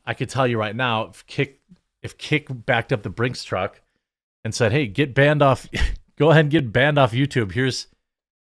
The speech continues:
ten million bucks," I'd probably do it. And I would just enjoy it in, all, on alt tech forever. Um, and that's why I promote my alt tech. You know, that's why I'm on Rumble. That's why I'm on BitChute. That's why I'm on Odys-, on Odysee.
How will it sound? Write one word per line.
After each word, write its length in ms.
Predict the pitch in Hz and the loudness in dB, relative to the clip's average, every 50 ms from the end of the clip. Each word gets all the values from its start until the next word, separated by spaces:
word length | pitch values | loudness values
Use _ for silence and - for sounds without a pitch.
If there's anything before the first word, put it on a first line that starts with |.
| _ | _
ten 180 | - 131 131 127 | -4 -4 -4 -2
million 340 | 127 127 120 120 117 110 101 | -2 -2 -2 -2 -2 -2 0
bucks," 540 | 113 120 101 92 - - - - - - _ _ _ _ _ _ _ _ _ _ _ _ _ _ _ _ _ _ _ _ _ | 0 0 0 0 -2 -8 -12 -12 -12 -12 _ _ _ _ _ _ _ _ _ _ _ _ _ _ _ _ _ _ _ _ _
I'd 160 | - 104 101 | -10 -10 -8
probably 400 | - 101 107 107 113 107 117 131 | -2 -4 -2 -2 -4 -6 -6 -8
do 220 | 117 90 98 78 73 | -6 -4 -8 -8 -8
it. 140 | - - _ _ _ _ _ _ _ _ _ | -14 -18 _ _ _ _ _ _ _ _ _
And 80 | 220 202 | -4 -2
I 40 | 190 | -2
would 120 | 185 160 | -2 -4
just 180 | 180 165 - - | -6 -8 -6 -6
enjoy 280 | 165 156 170 170 165 | -6 -2 0 0 0
it 180 | 160 - - _ | 0 -2 -8 _
in, 200 | - 160 147 147 170 - - | -10 -10 -10 -10 -10 -20 -18
all, 500 | - - 98 123 147 151 151 147 156 - _ _ | -16 -16 -10 -4 -2 -2 -2 -2 -8 -12 _ _
on 160 | 147 139 120 | -8 -6 -4
alt 260 | 113 135 131 120 _ | -4 -6 -6 -6 _
tech 300 | - 151 131 117 - _ | -6 -6 -6 -6 -10 _
forever. 460 | - - 98 85 - - - - _ _ _ _ _ _ _ _ _ _ _ | -10 -8 -8 -8 -6 -10 -14 -16 _ _ _ _ _ _ _ _ _ _ _
Um, 500 | 120 113 113 110 110 110 110 113 - 147 _ _ - | -6 -4 -4 -4 -6 -6 -10 -12 -16 -20 _ _ -8
and 80 | 143 135 | -4 -4
that's 160 | 143 143 - | -4 -2 0
why 80 | 160 | -2
I 40 | 143 | -2
promote 340 | 143 - 139 143 170 190 160 | 0 -2 -6 -4 -4 -4 -4
my 160 | 123 107 107 | -2 -4 -2
alt 160 | 110 110 113 | -2 -4 -6
tech. 320 | - - 208 143 90 _ _ | -4 -4 -4 -4 -4 _ _
You 100 | - 101 | -10 -8
know, 100 | 95 95 | -8 -6
that's 220 | 92 101 101 - - | -6 -6 -8 -6 -6
why 180 | 113 120 127 | -4 -4 -4
I'm 100 | 123 127 | -2 -2
on 160 | 160 180 160 | -2 -2 -2
Rumble. 280 | 123 101 85 80 73 78 | -2 -4 -4 -6 -8 -10
That's 200 | 85 95 - - | -12 -12 -8 -6
why 100 | 135 131 | -6 -4
I'm 100 | 131 143 | -4 -2
on 160 | 156 156 143 | -2 -4 -4
BitChute. 360 | 131 147 135 - - - 78 | -4 -6 -6 -6 -10 -12 -12
That's 160 | 67 - - - | -16 -14 -10 -8
why 60 | 135 | -6
I'm 80 | 143 | -6
on 180 | 156 156 156 151 | -4 -4 -4 -4
Odys-, 160 | 143 135 - _ | -6 -8 -10 _
on 220 | - 120 120 131 127 | -10 -8 -8 -8 -6
Odysee. 500 | - 110 92 85 87 - - 76 - | -8 -8 -8 -8 -10 -14 -18 -18 -18